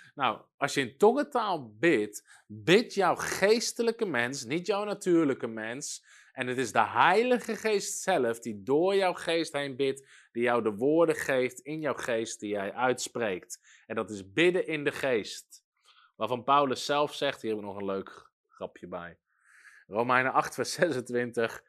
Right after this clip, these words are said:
"Evenzo komt de geest onze zwakheden te hulp. Want wij weten niet wat wij bidden hu-, zullen zoals het behoort." Dus Paulus zegt, wanneer wij niet weten wat we moeten bidden, komt de geest onze zwakheden te hulp.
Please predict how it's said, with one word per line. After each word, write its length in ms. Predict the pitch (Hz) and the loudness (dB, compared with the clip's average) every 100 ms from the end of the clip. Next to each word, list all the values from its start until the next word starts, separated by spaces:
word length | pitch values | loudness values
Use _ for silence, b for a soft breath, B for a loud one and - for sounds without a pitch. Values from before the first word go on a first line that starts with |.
| b b b | b b b
"Evenzo 540 | 170 190 170 165 160 | 8 8 6 4 4
komt 220 | 151 139 | 2 -4
de 80 | 117 | -4
geest 460 | - 160 160 156 - | -2 2 2 0 -6
onze 320 | 127 117 117 | -8 -4 -6
zwakheden 720 | - 113 135 - 117 120 113 | -2 4 4 4 2 2 0
te 120 | 113 | -4
hulp. 500 | 107 113 107 90 _ _ B B B | -4 0 0 -2 _ _ B B B
Want 200 | 123 123 | 0 4
wij 200 | 127 117 | 4 6
weten 440 | 160 214 214 180 | 6 4 2 -2
niet 180 | 151 147 | 0 2
wat 140 | 131 | 2
wij 220 | 131 117 | 2 0
bidden 340 | 104 139 135 113 | 2 4 4 2
hu-, 140 | 120 | 0
zullen 440 | - 101 117 113 107 | -8 -6 -2 -2 -2
zoals 220 | 107 101 | -4 -6
het 120 | 101 | -8
behoort." 400 | 98 110 110 87 | -8 -4 -4 -4
Dus 120 | - | -8
Paulus 240 | - 147 143 | -6 -6 -6
zegt, 200 | 135 _ b b b | -14 _ b b b
wanneer 220 | 117 127 | -4 -2
wij 100 | 120 | 0
niet 360 | 120 135 214 202 | -2 -2 -4 0
weten 360 | 170 165 156 | 0 0 -2
wat 100 | 131 | -8
we 60 | 131 | -8
moeten 260 | 123 - 104 | -8 -8 -4
bidden, 260 | 135 143 | -2 -2
komt 200 | - 107 | -4 -8
de 80 | 98 | -10
geest 520 | - - 151 160 - | -10 -4 -2 -2 -6
onze 260 | 120 104 98 | -10 -10 -10
zwakheden 640 | - 127 131 123 123 117 | -4 -4 -2 -4 -4 -4
te 100 | 110 | -8
hulp. 420 | 104 127 98 - | -4 -2 -2 -6